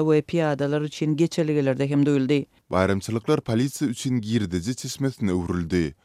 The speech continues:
Speaker 2: Olar bayram günleri adaty günlere garanyňda adamlary has gysyýarlar. Köp adam şol gün öýünde galmagy makul bildi.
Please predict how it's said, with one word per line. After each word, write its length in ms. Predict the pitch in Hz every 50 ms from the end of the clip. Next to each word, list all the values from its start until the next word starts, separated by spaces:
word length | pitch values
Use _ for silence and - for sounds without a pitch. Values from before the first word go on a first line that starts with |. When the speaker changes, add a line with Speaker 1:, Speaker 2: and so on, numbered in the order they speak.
| _ _ _
Speaker 2:
Olar 340 | - 98 98 104 107 92 85
bayram 340 | 92 87 90 90 117 127 135
günleri 420 | 143 139 131 127 127 127 131 -
adaty 420 | 85 98 95 92 - - - 139
günlere 320 | 131 143 147 135 135 131 131
garanyňda 800 | 113 117 117 117 120 120 120 117 117 117 107 107 113 113 110 101 _ _ _ -
adamlary 640 | - 101 104 107 104 90 101 95 95 98 110 120 107
has 320 | - - 113 123 123 -
gysyýarlar. 720 | - 120 - - 98 92 92 90 90 92 87 87 85 82 - - _ _ -
Köp 200 | - 139 - 156
adam 400 | 143 135 120 98 98 82 78 71
şol 200 | - - 139 143 123
gün 160 | 127 123 120
öýünde 360 | 110 117 104 92 92 98 117 -
galmagy 500 | 131 123 120 113 104 98 98 92 101 104
makul 560 | 104 113 127 131 120 - - 101 92 87 87
bildi. 460 | 92 90 87 82 95 95 95 92 90